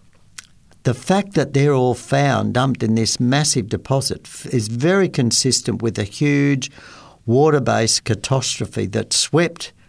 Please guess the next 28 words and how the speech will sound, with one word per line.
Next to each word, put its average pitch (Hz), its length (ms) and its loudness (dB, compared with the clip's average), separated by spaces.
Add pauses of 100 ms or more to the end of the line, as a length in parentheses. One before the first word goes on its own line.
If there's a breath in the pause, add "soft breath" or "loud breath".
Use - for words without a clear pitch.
(140 soft breath)
vegetation 123 1080 0 (480 soft breath)
from 143 720 0 (480 soft breath)
these, 113 680 2
um, 104 560 -2 (100)
air, 127 420 0
uh, 95 220 -6
you 123 120 0
know, 107 300 -4 (120)
uh, 117 180 -4
air 120 260 0
non-swampy 113 920 0
areas 104 400 -2 (340 loud breath)
into 110 880 0
a, 113 120 -4 (120)
a - 80 -6
basin 98 560 -4
that 90 160 -4
had 95 180 -8
formed. 98 460 -8 (560 loud breath)
So, 131 520 2 (360 loud breath)
you 151 80 4
know, 117 260 0
when 165 200 4
we 202 120 2
look 180 220 0
at 117 80 2
it 113 200 0
overall, 120 640 0